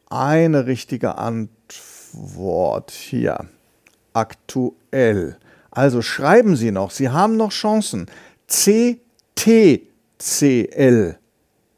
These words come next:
Aber wir haben zwei, die offensichtlich just for fun mitmachen, ist auch im Chat schon und, ähm, herausgekommen. Schreiben Sie noch ein bisschen und versuchen Sie mal,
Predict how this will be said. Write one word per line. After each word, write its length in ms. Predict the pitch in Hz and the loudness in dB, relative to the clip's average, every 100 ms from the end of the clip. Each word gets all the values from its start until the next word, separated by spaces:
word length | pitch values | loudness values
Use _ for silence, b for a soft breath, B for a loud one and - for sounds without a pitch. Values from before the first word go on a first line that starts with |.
| _ _ _ _ _ _ _ b b b | _ _ _ _ _ _ _ b b b
Aber 260 | - 139 135 | -4 0 0
wir 100 | 143 | 0
haben 200 | 151 147 | 0 -2
zwei, 400 | - 139 156 175 | -4 0 2 2
die 120 | 160 | 0
offensichtlich 680 | 151 156 151 143 - 131 - | -2 -4 -8 -8 -8 -8 -4
just 280 | 143 135 - | -4 -4 -6
for 200 | 139 117 | -6 -4
fun 360 | 143 160 170 - | -4 -4 -4 -4
mitmachen, 540 | 190 170 185 190 180 - | -4 -4 -6 -6 -10 -10
ist 180 | 120 - | -14 -12
auch 160 | 131 | -10
im 120 | 131 123 | -10 -8
Chat 260 | 151 139 | -6 -6
schon 240 | - 139 - | -6 -6 -4
und, 280 | 135 127 B B B B - | -6 -6 B B B B -8
ähm, 340 | 131 127 117 | -4 -4 -6
herausgekommen. 1040 | 127 117 131 151 - - 175 175 170 - - - | -6 -4 -4 -4 -8 -6 -4 -4 -6 -10 -20 -20
Schreiben 420 | - - 160 185 | -10 -2 -2 -2
Sie 120 | 175 | -4
noch 160 | 175 156 | -4 -4
ein 160 | 160 151 | -6 -4
bisschen 500 | 151 - 147 151 - b b b | -6 -6 -6 -6 -10 b b b
und 300 | 147 139 - | -4 -4 -6
versuchen 500 | - 131 156 160 143 | -4 -2 -2 -2 -4
Sie 100 | 139 | -2
mal, 400 | 135 131 135 | 0 2 2